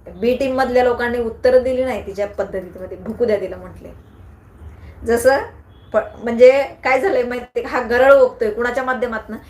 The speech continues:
मनोज जरांगे म्हणजे ए टीम झाला Bigg Boss मधली आणि, अ, देवेंद्र फडणवीस आणि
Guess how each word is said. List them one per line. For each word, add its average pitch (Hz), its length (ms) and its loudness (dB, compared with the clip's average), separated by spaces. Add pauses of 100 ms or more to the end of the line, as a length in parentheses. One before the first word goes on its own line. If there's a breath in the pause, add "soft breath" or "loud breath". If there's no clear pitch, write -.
(220 loud breath)
मनोज 247 300 2
जरांगे 285 480 4
म्हणजे 269 220 0
ए 262 320 6
टीम 285 200 -4
झाला 214 300 -2 (100)
Bigg 214 140 -6
Boss 214 240 -4
मधली 202 280 -12 (760 loud breath)
आणि, 247 400 6
अ, 214 500 -2
देवेंद्र 247 360 2
फडणवीस 247 480 -2
आणि 240 340 -2